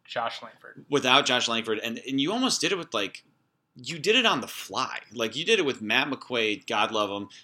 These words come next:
Speaker 2: You did it with Kenny Goins, God love him.
Speaker 1: They were building the car while they were driving.
Speaker 2: The, yes, and, and this team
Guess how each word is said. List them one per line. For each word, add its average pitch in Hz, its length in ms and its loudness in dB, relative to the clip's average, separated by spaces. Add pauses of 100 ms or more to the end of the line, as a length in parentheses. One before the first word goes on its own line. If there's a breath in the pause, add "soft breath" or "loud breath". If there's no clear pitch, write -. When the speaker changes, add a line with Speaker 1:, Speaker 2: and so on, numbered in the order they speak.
Speaker 2:
You 98 80 -6
did 107 40 2
it - 40 2
with 95 100 -8
Kenny 131 280 2
Goins, 110 400 -2
God 110 300 0
love 107 180 -2
him. 98 180 -8
Speaker 1:
They 180 100 -4
were 226 100 -6
building 160 380 -4
the 143 80 -10
car 135 260 4
while 127 160 6
they 123 80 -2
were 117 100 -2
driving. 107 240 -6
Speaker 2:
The, 151 100 -4
yes, 147 460 4
and, 131 240 2
and 131 220 0
this 127 140 4
team 165 420 2